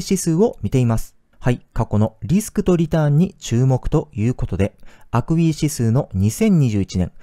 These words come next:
九月末時点、配当込み、円ベースでのリターンなどを見ていきます。様々なデータが載っていますが、今回使うのはこの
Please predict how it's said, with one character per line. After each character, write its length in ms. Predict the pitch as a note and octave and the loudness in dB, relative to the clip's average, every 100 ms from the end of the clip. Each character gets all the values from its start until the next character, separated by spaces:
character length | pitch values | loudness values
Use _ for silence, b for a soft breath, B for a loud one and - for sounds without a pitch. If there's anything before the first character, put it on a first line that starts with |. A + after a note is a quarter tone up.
| b - | b -8
九 120 | G#2+ | -2
月 240 | C#3+ - | 0 0
末 240 | D#3+ D#3 C#3+ | 0 0 -4
時 100 | B2 | -4
点、 180 | F2+ - - b b | -6 -8 -20 b b
配 280 | - B2 E3 | -6 -2 -2
当 220 | - D3 | 2 0
込 140 | C3+ A#2 | 2 0
み、 140 | G2 - b b - | -2 -6 b b 0
円 260 | D3+ F#3+ | 4 4
ベ 180 | F#3+ F#3+ | 6 4
ー 20 | |
ス 80 | F3+ | 4
で 100 | C#3+ | 2
の 200 | D3 - | 2 0
リ 180 | G2+ G2+ | -4 -2
タ 180 | - F3 | 2 4
ー 20 | |
ン 80 | E3 | 4
な 80 | D#3 | 2
ど 100 | F3+ | 2
を 140 | A3+ - | 0 -2
見 100 | G2+ | -2
て 80 | |
い 60 | B2+ | 0
き 80 | A2 | 0
ま 80 | G#2 | -4
す。 120 | - b b b | -6 b b b
様 260 | - D3 D#3 | 0 0 2
々 180 | C#3+ | 0
な 200 | C3 - - - | 0 -2 -4 0
デ 220 | C3+ A3 | 2 2
ー 40 | |
タ 100 | G3 | 2
が 220 | F3+ G#3+ - | 0 -2 -2
載 120 | G#2 | -4
っ 20 | |
て 160 | - C#3 | -2 -2
い 80 | C3 | 0
ま 80 | |
す 140 | B2 G#2 | -2 -4
が、 160 | G#2 - b b b | -6 -6 b b b
今 240 | - G3 | -2 0
回 220 | G3 F3 D#3+ | 0 -2 -2
使 180 | - | -2
う 80 | D3 | 0
の 80 | C#3+ | 0
は 160 | D#3+ - | -2 -4
こ 100 | - | -4
の 180 | G2+ | -2